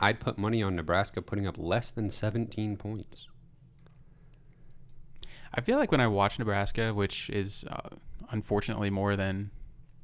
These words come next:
Speaker 2: I feel like it should be, but they're on a lot.
Speaker 1: Yeah.
Speaker 2: Uh, Adrian Martinez, like, looks good, like, f-, uh, mechanically, I feel like, athletically, but they're just, I don't know.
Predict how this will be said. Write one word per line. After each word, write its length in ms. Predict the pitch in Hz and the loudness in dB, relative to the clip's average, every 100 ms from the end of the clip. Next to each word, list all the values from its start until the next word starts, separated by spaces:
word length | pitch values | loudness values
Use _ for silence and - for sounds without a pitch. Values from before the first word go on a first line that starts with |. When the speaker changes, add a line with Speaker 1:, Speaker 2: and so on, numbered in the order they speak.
| - - - | -20 -20 -10
Speaker 2:
I 200 | - 98 | -6 -4
feel 200 | - 104 | -2 -2
like 120 | 104 | -2
it 60 | - | -2
should 160 | 127 135 | -2 0
be, 180 | 151 | -2
but 180 | 151 104 | 0 0
they're 140 | 101 98 | 4 4
on 400 | 104 123 123 - | 6 6 4 2
a 40 | 104 | 4
lot. 420 | 131 143 165 - | 4 4 0 -8
Speaker 1:
Yeah. 100 | 76 82 - - - - | -8 -10 -14 -20 -12 2
Speaker 2:
Uh, 480 | 110 110 110 110 - | 6 8 8 6 4
Adrian 260 | 120 135 214 | 2 2 6
Martinez, 540 | 151 - 123 151 135 | 4 6 6 6 6
like, 100 | 98 - | 2 0
looks 880 | - 98 101 113 190 - - - - 107 | -4 -2 4 4 2 -2 -6 -4 -6 -6
good, 440 | - 95 131 247 240 - - - - | -2 0 0 0 -4 -10 -16 -14 0
like, 260 | 113 107 - | 2 2 -4
f-, 220 | - - - - | -14 -14 -14 -6
uh, 260 | 104 95 90 | -2 -2 -2
mechanically, 800 | 98 - 104 120 143 160 165 180 | -4 -2 2 2 2 -2 -2 -2
I 100 | 160 | -2
feel 200 | 170 180 | 0 2
like, 340 | 180 190 - - - - - - | 2 0 -6 -16 -18 -20 -20 -2
athletically, 800 | 101 98 104 104 123 151 160 170 - | 0 2 4 4 4 0 0 -2 2
but 260 | 98 95 | 2 2
they're 120 | 101 | 0
just, 280 | 101 - - - - | -4 -6 -8 -10 -10
I 40 | 110 | -6
don't 80 | 131 | -4
know. 180 | 131 | -4